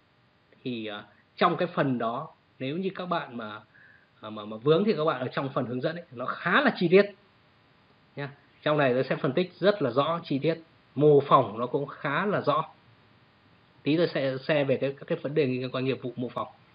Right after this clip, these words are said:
Khi mà chúng ta bán hàng ra cũng vậy. Thế nên, cho nên là khi mà các bạn vướng phải là gì? Ví dụ như là em mua cái mặt hàng này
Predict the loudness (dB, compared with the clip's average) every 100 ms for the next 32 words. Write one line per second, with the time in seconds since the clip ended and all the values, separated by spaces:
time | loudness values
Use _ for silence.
0 | _ _ _ _ _ _ _ _ _ _
1 | _ -20 -20 -20 6 8 10 10 8 10
2 | 10 10 8 6 6 2 0 -4 -20 _
3 | _ _ _ _ _ 2 2 6 10 12
4 | 12 8 2 2 4 6 4 4 10 12
5 | 12 10 6 4 2 -6 -14 _ -2 2
6 | 4 6 6 6 4 6 8 10 8 2
7 | -10 _ _ _ _ -20 -20 -20 -12 -10
8 | -10 -12 -14 -16 -20 -10 -8 -4 -4 0
9 | 4 8 10 8 4